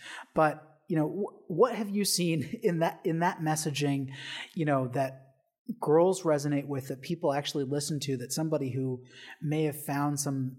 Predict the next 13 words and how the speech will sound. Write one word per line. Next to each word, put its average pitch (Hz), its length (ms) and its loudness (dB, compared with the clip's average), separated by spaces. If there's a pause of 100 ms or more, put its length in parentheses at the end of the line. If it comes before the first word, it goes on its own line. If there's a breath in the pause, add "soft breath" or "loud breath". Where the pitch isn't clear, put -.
(120)
resources 143 540 -2
online 127 440 0
and 117 120 -6
is 120 100 -4
starting 139 400 -2
to 123 80 -6
think, 135 300 -4
"Oh, 123 180 -2
I 120 120 -2
might 123 260 -6
be 123 100 -6
transgender," 139 920 -2 (400 loud breath)
what 175 300 2